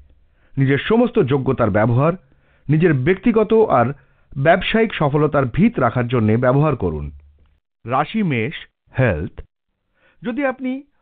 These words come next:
মোটার জন্য বিব্রত বোধ করছেন, তাহলে তা শোধরাবার জন্য নতুনভাবে জীবন শুরু করুন। আপনি ওজন কমালে পরে শুধু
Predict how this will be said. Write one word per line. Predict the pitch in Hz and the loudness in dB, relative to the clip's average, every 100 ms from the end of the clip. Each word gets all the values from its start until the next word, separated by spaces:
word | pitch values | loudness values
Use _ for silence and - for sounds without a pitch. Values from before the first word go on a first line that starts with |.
| _ | _
মোটার | 127 151 208 269 220 | -8 -6 -4 -4 -4
জন্য | 180 175 | -6 -6
বিব্রত | 151 151 139 139 139 | -6 -6 -6 -8 -8
বোধ | 135 135 | -10 -10
করছেন, | 147 143 202 214 | -12 -10 -12 -10
তাহলে | - 107 110 113 - | -12 -12 -12 -14 -10
তা | 170 185 | -10 -10
শোধরাবার | - 135 113 113 104 95 | -12 -16 -14 -12 -12 -12
জন্য | 139 143 143 151 _ _ _ _ - | -14 -10 -10 -12 _ _ _ _ -10
নতুনভাবে | 151 202 220 269 170 151 165 | -6 -6 -6 -8 -6 -6 -8
জীবন | 139 151 160 | -6 -8 -8
শুরু | - 127 | -8 -12
করুন। | - 87 73 - _ _ _ - | -10 -14 -16 -20 _ _ _ -16
আপনি | 147 170 180 | -12 -10 -10
ওজন | 185 185 233 | -10 -8 -8
কমালে | 220 196 202 208 214 | -8 -8 -8 -8 -10
পরে | 127 120 120 123 _ _ _ | -10 -8 -8 -10 _ _ _
শুধু | - - 202 202 | -20 -12 -8 -6